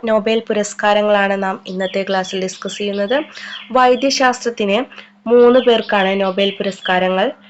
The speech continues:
ലഭിച്ചിട്ടുള്ളത്. രണ്ടായിരത്തി ഇരുപത്തിയഞ്ചിലെ വൈദ്യശാസ്ത്രത്തിനുള്ള നോബൽ സമ്മാനം ലഭിച്ചത്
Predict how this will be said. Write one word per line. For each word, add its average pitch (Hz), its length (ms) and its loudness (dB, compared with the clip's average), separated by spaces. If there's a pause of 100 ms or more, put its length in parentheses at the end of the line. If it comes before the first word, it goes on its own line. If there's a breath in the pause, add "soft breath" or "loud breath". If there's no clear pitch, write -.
(200 soft breath)
ലഭിച്ചിട്ടുള്ളത്. 208 840 2 (960 soft breath)
രണ്ടായിരത്തി 240 580 4
ഇരുപത്തിയഞ്ചിലെ 226 840 0
വൈദ്യശാസ്ത്രത്തിനുള്ള 208 1120 -2
നോബൽ 196 480 -2
സമ്മാനം 185 680 -6
ലഭിച്ചത് 196 680 -4